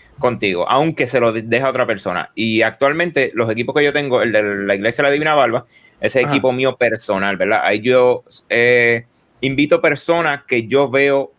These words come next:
Speaker 1: potencial en ellos y que de verdad quieren meter mano. ¿Sabes? Entonces,
Speaker 2: Ok.
Speaker 1: en el de Boricuas en Twitch, lo hice como, este, nivel escondido. Ahora mismo ellos tienen su listado, ¿verdad? De los boricuas.
Speaker 2: Ok, sí,
Speaker 1: Entonces,
Speaker 2: sí.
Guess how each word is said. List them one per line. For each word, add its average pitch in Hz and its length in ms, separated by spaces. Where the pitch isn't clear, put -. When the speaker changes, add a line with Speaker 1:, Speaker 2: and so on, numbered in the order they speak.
Speaker 1:
potencial 120 680
en 156 140
ellos 165 300
y 120 100
que 120 140
de 113 100
verdad 110 360
quieren 123 220
meter 95 240
mano. 69 240
¿Sabes? 87 380
Entonces, 117 380
Speaker 2:
Ok. 139 60
Speaker 1:
en 123 100
el 120 120
de 113 120
Boricuas 147 420
en 185 160
Twitch, 185 400
lo 139 220
hice 160 400
como, 139 880
este, 110 1120
nivel 120 300
escondido. 139 600
Ahora 123 160
mismo 127 240
ellos 120 160
tienen 123 220
su 120 160
listado, 117 420
¿verdad? 107 220
De 107 80
los 101 100
boricuas. 120 420
Speaker 2:
Ok, 214 180
sí, 214 80
Speaker 1:
Entonces, 135 440
Speaker 2:
sí. 127 140